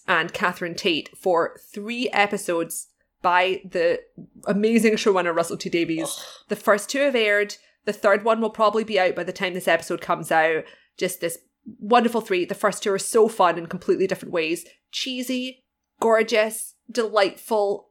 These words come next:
Speaker 1: very fun vibes between those two actors. And then after this,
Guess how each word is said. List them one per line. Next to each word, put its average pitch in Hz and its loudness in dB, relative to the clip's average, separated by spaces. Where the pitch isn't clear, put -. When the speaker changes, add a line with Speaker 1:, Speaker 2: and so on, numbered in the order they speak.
Speaker 1:
very 214 4
fun 208 -2
vibes 180 0
between 190 -8
those 180 -6
two 190 -4
actors. 160 -2
And 180 -2
then 190 0
after 226 -2
this, 190 2